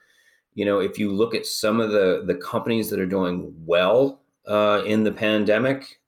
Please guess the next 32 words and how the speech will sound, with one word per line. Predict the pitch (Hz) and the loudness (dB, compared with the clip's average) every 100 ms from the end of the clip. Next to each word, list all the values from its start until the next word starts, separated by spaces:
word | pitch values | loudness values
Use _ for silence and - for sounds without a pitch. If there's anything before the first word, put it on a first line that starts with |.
| 101 | -4
um, | 95 95 95 95 85 98 | 2 2 2 0 -2 0
there's | 104 101 | 2 2
a | 101 | 2
little | 107 120 | 2 2
bit | 120 117 | 2 2
of | |
optimism, | 117 131 - 95 78 - 64 _ _ | 2 0 -2 -2 -2 -4 -10 _ _
you | 85 | -6
know, | 87 98 104 104 - | 0 2 2 0 -4
uh, | - 90 90 85 82 - | -4 -2 0 -2 -4 -12
you | - 95 | -12 -6
know, | 95 | -4
the | 92 | -4
stock | 92 104 107 | -2 -2 0
market | 110 104 110 | 0 0 -2
is | 104 - | -4 -4
still | 107 110 | 0 0
doing | 107 107 107 | 2 0 0
pretty | 104 107 113 | -2 -2 2
okay. | 113 - - - 85 - - - - _ - | 0 0 -4 -2 -4 -6 -20 -20 -20 _ -4
Um, | 90 92 92 90 90 | 0 2 2 2 0
probably | 104 104 113 | 0 0 0
too | - 165 101 | 2 2 4
okay | - 82 73 64 - _ | 2 0 0 -2 -8 _
in | 82 78 | -10 -6
some | 95 104 95 | -2 -2 -2
views. | 73 71 71 - - _ - | -4 -6 -8 -10 -14 _ -2
Uh, | 85 85 82 82 | 0 2 2 -2
you | - 87 | -6 -2
know, | 87 87 | 0 0
consumers | 82 95 - - 113 131 135 127 | 0 -4 -2 -2 0 2 0 0
are, | 110 107 101 | 2 2 0